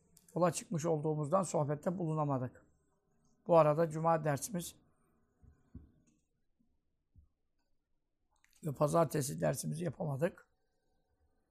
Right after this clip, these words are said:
Elhamdülillah Çarşamba dersine yetiştik. İmam Rabbani Kaddesallahu Sirruhu Hazretleri'nin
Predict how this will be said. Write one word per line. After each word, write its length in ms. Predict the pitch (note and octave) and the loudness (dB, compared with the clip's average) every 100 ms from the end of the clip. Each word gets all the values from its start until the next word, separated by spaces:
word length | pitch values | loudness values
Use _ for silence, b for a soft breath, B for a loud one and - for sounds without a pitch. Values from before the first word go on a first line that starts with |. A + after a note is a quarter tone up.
| _ - _ _ _ _ _ _ _ _ - | _ -20 _ _ _ _ _ _ _ _ 0
Elhamdülillah 540 | E3+ D3 C3+ D3 F3+ | 2 2 0 0 0
Çarşamba 540 | - D#3 C#3 D3+ E3+ D#3+ | 2 -2 0 -2 -2 2
dersine 320 | D3+ C3+ D#3+ | 0 0 -6
yetiştik. 520 | D3 - - A#2+ - _ _ _ _ _ _ _ _ _ _ _ _ _ _ _ _ _ _ _ _ _ _ _ _ _ _ _ _ _ _ _ _ _ _ _ _ _ _ - | -4 -6 -2 -4 -4 _ _ _ _ _ _ _ _ _ _ _ _ _ _ _ _ _ _ _ _ _ _ _ _ _ _ _ _ _ _ _ _ _ _ _ _ _ _ -10
İmam 320 | G#3+ F3 F#3 | 2 4 8
Rabbani 460 | E3+ D#3+ E3+ D#3+ F#3 | 8 6 6 4 4
Kaddesallahu 680 | F3 D#3 E3 C3+ D#3+ E3 D#3+ | 0 0 -2 0 2 4 4
Sirruhu 280 | E3+ E3 D#3 | 2 2 2
Hazretleri'nin 800 | D#3 D3+ - D3 D3 D3+ F#3 | 2 -2 -2 -4 -2 -4 -6